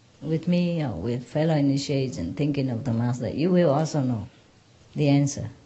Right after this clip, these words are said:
Just sometimes you are impatient. Or sometimes you are too busy outside, yeah? And you get a confused message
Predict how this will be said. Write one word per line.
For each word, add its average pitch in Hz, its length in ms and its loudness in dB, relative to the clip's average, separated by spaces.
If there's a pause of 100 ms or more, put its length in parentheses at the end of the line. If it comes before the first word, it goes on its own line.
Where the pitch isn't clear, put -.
(280)
Just 180 160 -4
sometimes 160 520 2
you 147 120 4
are 143 60 4
impatient. 139 580 2 (1160)
Or 170 80 -4
sometimes 156 760 0
you 143 200 0
are 127 260 -2
too 160 200 -2
busy 143 400 2
outside, 139 560 2 (340)
yeah? 156 300 0 (460)
And 147 280 4
you 147 140 4
get 160 200 4
a 110 80 2
confused 160 520 2
message 143 520 0